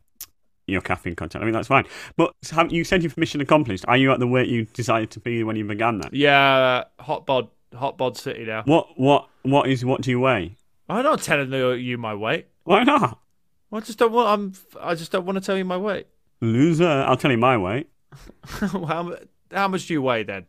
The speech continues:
Speaker 1: I weigh twelve stone twelve.
Speaker 2: Do you?
Speaker 1: Yeah.
Speaker 2: There you go.
Speaker 1: You weigh less than that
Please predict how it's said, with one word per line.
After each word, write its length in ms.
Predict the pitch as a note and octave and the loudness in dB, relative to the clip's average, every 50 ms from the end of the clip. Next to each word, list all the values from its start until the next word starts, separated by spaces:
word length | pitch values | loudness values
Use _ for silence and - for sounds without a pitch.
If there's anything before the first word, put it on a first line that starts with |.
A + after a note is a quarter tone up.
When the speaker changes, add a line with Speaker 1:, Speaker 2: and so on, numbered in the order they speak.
| _ _ _ - _ _ - | _ _ _ -20 _ _ 0
Speaker 1:
I 120 | G#2 G#2 | 0 2
weigh 160 | G#2+ G#2 G2+ - | 2 0 -2 -4
twelve 340 | - - - A#2 A#2 A#2+ A#2 | -6 0 2 2 2 2 0
stone 240 | - - A2 A2 A2+ | -2 -4 -4 -4 -4
twelve. 480 | - - G#2 F#2+ F#2 F#2 F#2+ F#2+ F#2+ - _ _ _ _ _ _ _ _ _ _ _ _ _ | -4 -4 -4 -4 -4 -6 -8 -10 -14 -18 _ _ _ _ _ _ _ _ _ _ _ _ _
Speaker 2:
Do 80 | D#4 | 8
you? 500 | G#4 A4 G4+ A#3 F3+ D3+ B2+ A2+ G#2+ G#2+ - _ _ _ | 10 12 12 12 10 8 6 2 -2 -8 -14 _ _ _
Speaker 1:
Yeah. 240 | G2 G2+ G2+ F#2+ E2 - - _ _ _ _ _ _ _ _ _ - | -2 0 0 0 -2 -6 -10 _ _ _ _ _ _ _ _ _ -16
Speaker 2:
There 220 | C3 C#3 D3 C#3+ B2 | -14 -12 -12 -10 -12
you 80 | A2+ | -10
go. 340 | - B2 C3 D3+ D3 A#2+ G2+ - _ _ _ _ _ | -8 -8 -8 -8 -8 -10 -12 -16 _ _ _ _ _
Speaker 1:
You 200 | A#2 B2+ C3 B2 | 2 4 6 6
weigh 240 | A#2+ A#2 A2+ A2 | 6 6 6 4
less 260 | G#2+ A2+ A#2+ A#2 - - | 4 4 2 2 0 -4
than 140 | G#2+ F#2+ | -6 -2
that 180 | F2+ F2+ F2+ | -2 -2 -4